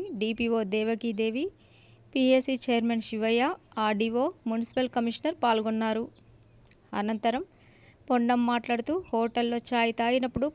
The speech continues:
ప్లాస్టిక్ గ్లాసులో తాగడం ద్వారా అనారోగ్యాలకు గురవుతామని, అందుకే ఉస్నాబాద్ పట్టణంలోని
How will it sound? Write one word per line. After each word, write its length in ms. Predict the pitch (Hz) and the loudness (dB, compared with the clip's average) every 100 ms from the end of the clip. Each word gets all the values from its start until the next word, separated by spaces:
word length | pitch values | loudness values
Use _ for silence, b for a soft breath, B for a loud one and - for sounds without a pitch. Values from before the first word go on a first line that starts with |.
| - | -2
ప్లాస్టిక్ 480 | 220 233 - 220 214 | 0 0 -2 -2 0
గ్లాసులో 320 | 220 214 220 - | -2 -2 -6 -2
తాగడం 280 | 220 226 220 214 | 0 0 -2 -2
ద్వారా 240 | 220 233 359 B B B B - 220 | -2 -4 -6 B B B B -2 2
అనారోగ్యాలకు 680 | 262 277 269 220 247 233 208 196 | 4 4 4 4 2 2 0 0
గురవుతామని, 600 | 208 226 240 226 226 269 - 196 | 0 2 0 0 0 -4 -4 -4
అందుకే 320 | 214 - 254 392 _ b b - 233 | -2 -2 -2 -4 _ b b -6 -4
ఉస్నాబాద్ 440 | - 277 277 262 240 | 0 0 2 2 2
పట్టణంలోని 680 | 220 240 240 233 233 247 | 0 0 0 0 0 0